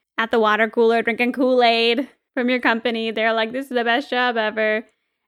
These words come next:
And I, I've always had positive experiences at my last company, but I do think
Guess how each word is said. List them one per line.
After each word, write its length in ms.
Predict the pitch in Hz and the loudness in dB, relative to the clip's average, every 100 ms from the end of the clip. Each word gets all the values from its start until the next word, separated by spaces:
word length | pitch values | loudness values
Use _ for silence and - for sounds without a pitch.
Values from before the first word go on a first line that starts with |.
| - | -8
And 240 | 330 311 | -6 -4
I, 160 | - 294 | 0 2
I've 200 | 254 269 | 2 2
always 260 | 285 311 | 0 -2
had 200 | 277 226 | -2 -2
positive 300 | 233 208 226 | -2 -4 -4
experiences 640 | 220 - 254 330 330 262 220 | -10 -8 -6 -2 -2 -2 -6
at 100 | 196 | -6
my 120 | 196 | -6
last 220 | 196 - | -8 -8
company, 400 | 247 247 202 196 | -8 -6 -8 -8
but 120 | 202 | -6
I 80 | 196 | -6
do 200 | 208 247 | -6 -6
think 240 | 226 208 | -6 -10